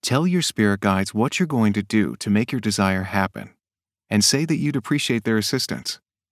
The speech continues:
Too many people ask their guides for something and then just wait for them to make it happen. If all you're doing is sitting on your sofa and watching T V while waiting for a modeling agency to discover you,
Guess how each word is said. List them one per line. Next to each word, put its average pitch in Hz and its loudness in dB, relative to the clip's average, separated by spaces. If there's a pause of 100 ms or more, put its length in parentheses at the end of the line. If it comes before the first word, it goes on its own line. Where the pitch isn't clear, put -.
(220)
Too 170 4
many 185 6
people 101 0
ask 104 0
their 113 0
guides 104 2
for 107 -2
something 107 0 (100)
and 104 4
then 151 0
just 139 -4
wait 107 0
for 120 -4
them 110 0
to 110 -2
make 110 4
it 107 0
happen. 110 -4 (560)
If 107 2
all 120 4
you're 151 2
doing 101 2
is - -4
sitting 147 2
on 101 4
your 95 0
sofa 104 0 (100)
and 101 0
watching 117 0
T 101 2
V 101 -2 (340)
while 107 2
waiting 113 4
for 104 2
a 95 4
modeling 113 2
agency 95 -2
to - -10
discover - -2
you, - -10